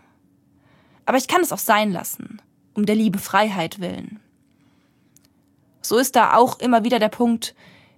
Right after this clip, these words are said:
wie die mir auf die Spur kommen könnten. So lass ich's sein, normaler Sex reicht auch.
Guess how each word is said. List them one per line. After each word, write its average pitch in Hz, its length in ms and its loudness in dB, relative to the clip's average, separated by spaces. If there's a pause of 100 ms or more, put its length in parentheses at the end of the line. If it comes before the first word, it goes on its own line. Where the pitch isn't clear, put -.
wie 233 100 0
die 226 140 2
mir 226 120 4
auf 226 80 0
die 220 120 -2
Spur 311 260 -2
kommen 175 240 -4
könnten. - 640 -14 (1080)
So - 160 -6
lass 214 180 2
ich's - 200 -6
sein, 214 480 2 (480)
normaler 196 320 2
Sex - 360 -6
reicht 185 280 -2
auch. 180 380 -4